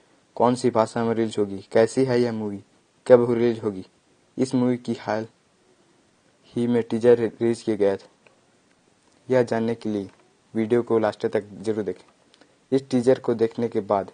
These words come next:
यही लगता है कि movie जबरदस्त, धमाकेदार व तहलका होने वाली है। movie में South के दो हीरो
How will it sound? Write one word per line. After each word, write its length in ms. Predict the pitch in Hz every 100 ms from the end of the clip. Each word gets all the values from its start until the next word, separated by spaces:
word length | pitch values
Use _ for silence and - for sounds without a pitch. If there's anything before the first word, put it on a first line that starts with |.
| -
यही 240 | 104 117
लगता 380 | 117 113 - 117
है 120 | 107
कि 240 | 107 104 98 _ _ _ -
movie 240 | 113 117
जबरदस्त, 580 | 104 110 101 - 117 -
धमाकेदार 680 | 101 101 98 - 110 101 92
व 120 | 101
तहलका 440 | 104 107 98 - 107
होने 280 | 107 101
वाली 220 | 101 101 98
है। 120 | - _ _ _ _ _ _ _ _ _ _ -
movie 320 | 113 123 135
में 160 | 131 113
South 320 | - 113 117
के 140 | -
दो 400 | 104 - 123 113 - - _ -
हीरो 320 | 113 117 113